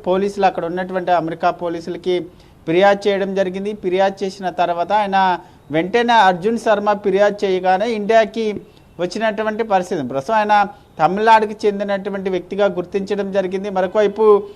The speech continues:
ఆ, అర్జున్ ఫిర్యాదు చేసిన తర్వాత అమెరికా పోలీసులు ప్రధానంగా,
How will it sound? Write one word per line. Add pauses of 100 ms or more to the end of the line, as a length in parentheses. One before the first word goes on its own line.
(340)
ఆ,
అర్జున్
ఫిర్యాదు
చేసిన
తర్వాత
అమెరికా
పోలీసులు
ప్రధానంగా,